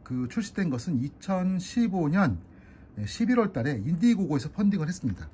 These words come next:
근데 그 당시만 하더라도 이 자전거가 실존하는 자전거가 아닐 거다. 이렇게 삼 단 접이식 자전거를 풀카본으로 만드는 것은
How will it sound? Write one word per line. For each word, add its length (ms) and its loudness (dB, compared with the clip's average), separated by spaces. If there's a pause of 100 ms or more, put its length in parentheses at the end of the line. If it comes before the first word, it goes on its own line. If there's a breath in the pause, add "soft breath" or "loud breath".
(380 loud breath)
근데 120 -12
그 100 -8
당시만 440 4
하더라도 560 -2
이 80 -4
자전거가 760 -2 (380 loud breath)
실존하는 500 4
자전거가 420 0
아닐 200 0
거다. 480 -2 (880 loud breath)
이렇게 640 0
삼 200 0
단 180 4
접이식 520 -4 (480)
자전거를 640 0 (260)
풀카본으로 680 4
만드는 420 0
것은 380 0